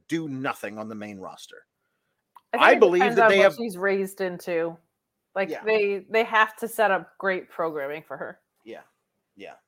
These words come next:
Speaker 1: Um, I, I don't know what their, what their plans are with Jade,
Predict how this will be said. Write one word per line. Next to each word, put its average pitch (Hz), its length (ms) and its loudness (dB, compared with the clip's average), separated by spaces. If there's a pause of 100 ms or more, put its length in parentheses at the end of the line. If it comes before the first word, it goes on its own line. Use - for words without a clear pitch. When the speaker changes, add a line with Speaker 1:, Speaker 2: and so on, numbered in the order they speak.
(140)
Speaker 1:
Um, 107 520 -10 (760)
I, 185 220 8
I 170 120 8
don't 185 180 6
know 185 220 8
what 175 180 2
their, 156 240 4
what 156 140 2
their 147 100 2
plans 147 380 -4
are 135 300 2 (300)
with 127 140 -10
Jade, 127 360 -4